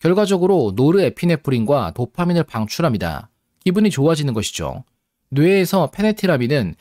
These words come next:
미량아민 관련 수용체 원에 결합하게 됩니다.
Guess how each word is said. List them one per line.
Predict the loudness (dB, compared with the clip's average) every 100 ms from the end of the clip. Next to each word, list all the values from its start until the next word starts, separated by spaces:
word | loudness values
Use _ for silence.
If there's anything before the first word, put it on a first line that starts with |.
| _ _
미량아민 | -2 0 2 2 2 2 0 0
관련 | -2 -4 -2 -2
수용체 | -2 -2 -2 -2 -2
원에 | 0 2 2 0 -4
결합하게 | -2 -2 0 -2
됩니다. | -2 -2 -4 -6 -6